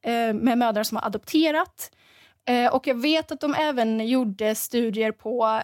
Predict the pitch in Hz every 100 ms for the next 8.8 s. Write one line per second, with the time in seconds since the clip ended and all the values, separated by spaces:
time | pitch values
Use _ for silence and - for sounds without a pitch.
0 | - 214 208 - - 311 - - 330 349
1 | 370 339 349 262 214 226 240 226 220 240
2 | 226 226 254 247 214 214 214 214 214 226
3 | 247 240 233 247 277 285 262 - 311 269
4 | 240 311 320 302 - 226 220 220 226 240
5 | 233 226 269 262 - 254 214 - 233 220
6 | - 220 214 - - - 277 - - 240
7 | 226 202 208 226 226 214 214 208 208 208
8 | 208 - - 240 233 - 120 -